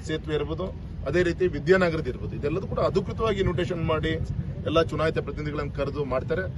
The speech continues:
ಆದ್ರೆ ಅಲ್ಲಿವರೆಗೂ ಕೂಡ ಸಾರ್ವಜನಿಕರಿಗೆ ತೊಂದರೆ ಆಗ್ಬಾರ್ದು, ನಿಧಾನ ಆಗ್ಬಾರ್ದು ಅಂತೇಳಿ ಇವತ್ತು ಅಧಿಕಾರಿಗಳು ಅಧಿಕೃತವಾಗಿ ಇವತ್ತು ಸಾರ್ವಜನಿಕರ ವಾಹನವನ್ನ ಓಡಾಡ್ಲಿಕ್ಕೆ ಇವತ್ತು, ಆ,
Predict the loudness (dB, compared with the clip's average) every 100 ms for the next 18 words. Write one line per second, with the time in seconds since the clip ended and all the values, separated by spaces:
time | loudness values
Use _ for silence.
0 | -6 -6 -2 0 0 2 2 2 2 6
1 | 6 4 -4 2 4 4 4 2 2 0
2 | 2 2 0 -2 -2 -2 0 4 6 6
3 | 2 0 0 0 4 4 4 2 0 0
4 | -2 -2 -2 -4 -6 -6 -4 4 4 6
5 | 0 2 4 4 4 4 4 4 2 0
6 | 0 2 4 2 2 2 0 0 -2 -2
7 | 2 2 4 2 2 6 8 6 4 4
8 | 6 6 6 4 4 4 2 2 2 2
9 | 2 4 2 2 2 2 2 2 2 4
10 | 4